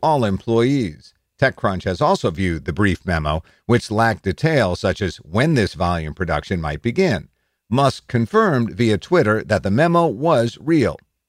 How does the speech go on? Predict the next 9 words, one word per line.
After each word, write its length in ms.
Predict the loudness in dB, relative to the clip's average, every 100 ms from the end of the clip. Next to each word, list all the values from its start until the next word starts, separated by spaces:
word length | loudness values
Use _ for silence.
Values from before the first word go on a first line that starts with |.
| _ _ -2
The 140 | 0
vague 400 | 2 4 4 4
memo 480 | 2 4 4 2 0
and 300 | -2 -2 0
one-word 580 | 0 2 2 2 0 -2
yes 460 | -2 2 2 0 -4
confirmation 760 | -2 -2 0 0 0 0 -2
on 160 | 0 -2
Twitter 460 | 0 2 4 2